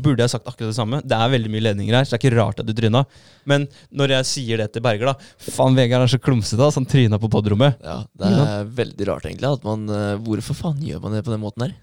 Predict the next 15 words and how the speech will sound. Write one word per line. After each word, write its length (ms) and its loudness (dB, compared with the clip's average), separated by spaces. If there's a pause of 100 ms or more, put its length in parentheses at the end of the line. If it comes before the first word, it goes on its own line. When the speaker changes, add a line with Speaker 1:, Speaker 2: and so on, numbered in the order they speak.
(140)
Speaker 2:
Det, 160 -8
det 140 -4
skjønner 160 -6
jeg 80 -4
ikke, 80 -2
altså. 180 -8
Hvorfor 240 -2
ikke 280 0 (180)
bare 180 0
kjøre 380 0
den 100 -4
eksterne 560 -6
på 80 -6
begge 300 -6
hendelsene? 400 -10